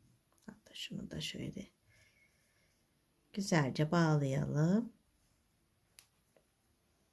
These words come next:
Evet. Şöyle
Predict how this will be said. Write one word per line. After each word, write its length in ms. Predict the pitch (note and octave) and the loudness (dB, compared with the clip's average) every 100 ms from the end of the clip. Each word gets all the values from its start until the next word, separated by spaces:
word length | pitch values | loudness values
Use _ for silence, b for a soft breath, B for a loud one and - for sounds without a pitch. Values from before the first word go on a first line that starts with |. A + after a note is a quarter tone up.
| _ _ _ _ _ - - - - - - - _ _ _ _ _ _ _ _ _ _ _ _ _ _ _ F#3+ | _ _ _ _ _ -20 -20 -18 -18 -20 -20 -20 _ _ _ _ _ _ _ _ _ _ _ _ _ _ _ -6
Evet. 400 | D#3 C#3 C3 C3+ - - _ b b b b b b b _ _ _ _ | -4 -4 -6 -8 -12 -20 _ b b b b b b b _ _ _ _
Şöyle 640 | - - D#3 B2+ C#3 G#3 | -14 -2 0 2 2 0